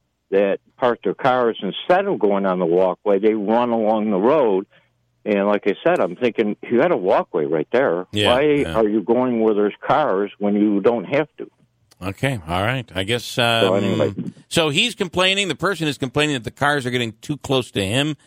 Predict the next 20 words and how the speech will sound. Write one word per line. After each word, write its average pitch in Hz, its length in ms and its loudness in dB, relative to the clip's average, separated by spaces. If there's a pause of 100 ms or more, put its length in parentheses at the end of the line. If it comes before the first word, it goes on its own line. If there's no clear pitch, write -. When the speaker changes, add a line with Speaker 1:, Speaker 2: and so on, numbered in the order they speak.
(200)
Speaker 2:
as 131 240 -2
he's 151 120 0
Speaker 1:
Yes. 117 100 4
Speaker 2:
running? - 800 -4
Okay. - 300 -6
Speaker 1:
Yes. 110 200 0 (360)
Speaker 2:
All 87 140 -4
right. 80 260 -6 (920)
Well, 110 320 -2
uh, 98 360 0
then 117 140 -2
I 123 140 0
guess 139 260 -4
you 117 60 -4
gotta 120 460 0 (120)
move 123 260 -4
a 120 60 0
little 131 180 0
bit 120 180 -4 (300)
over 127 540 -2